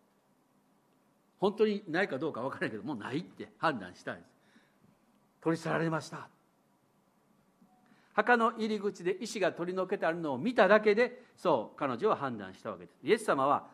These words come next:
時の人でしたよね。イエス様は行くところ、もう人でいっぱい。「イエス様、イエス様の言葉を聞きたい、奇跡を見たい」という人たちと同時に、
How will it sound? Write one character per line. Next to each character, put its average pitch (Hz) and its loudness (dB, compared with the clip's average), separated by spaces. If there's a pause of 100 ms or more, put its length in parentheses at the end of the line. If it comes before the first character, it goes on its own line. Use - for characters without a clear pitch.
時 214 0
の 240 -2
人 226 -4
で 147 -4
し - -18
た 92 -16
よ 85 -18
ね。 - -18 (1500)
イ 180 2
エ 220 0
ス 214 -6
様 165 2
は 135 2
行 139 -2
く - -16
と 160 -6
こ 147 -2
ろ、 123 -2
も 131 -2
う - -6
人 156 -2
で 131 -4
い 117 -4
っ - -10 (140)
ぱ 139 -6
い。 - -14 (480)
「イ 139 -6
エ 143 -8
ス - -14
様、 127 -10 (920)
イ 131 -6
エ 135 -4
ス 135 -18
様 127 -6
の 117 -10
言 131 -10
葉 117 -6
を 107 -6
聞 - -20
き - -20
た 127 -6
い、 104 -8
奇 - -12
跡 127 -10
を 113 -8
見 113 -12
た 120 -14
い」 - -20 (600)
と 277 2 (140)
い 220 -2
う 226 0
人 - 0
た 131 -4
ち - -16
と 104 -10 (560)
同 143 0
時 98 -8
に、 92 -12